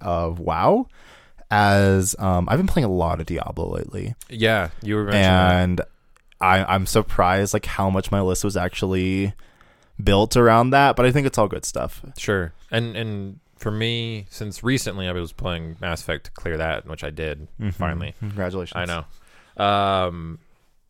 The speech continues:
Speaker 2: some of my stuff involves some of that just because there is some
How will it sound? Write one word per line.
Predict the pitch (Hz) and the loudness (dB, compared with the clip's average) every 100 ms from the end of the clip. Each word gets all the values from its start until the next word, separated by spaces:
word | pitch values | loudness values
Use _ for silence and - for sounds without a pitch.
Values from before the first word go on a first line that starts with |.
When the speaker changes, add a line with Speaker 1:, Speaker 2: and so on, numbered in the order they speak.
| - | -10
Speaker 2:
some | - 135 | -4 -2
of | |
my | 113 | -4
stuff | 107 98 - | -4 -6 -6
involves | 90 90 | -6 -6
some | - 85 | -6 -10
of | |
that | 80 69 | -10 -10
just | 87 - | -12 -12
because | - 85 76 | -10 -10 -10
there | 78 76 | -8 -10
is | 82 | -10
some | - 78 | -12 -14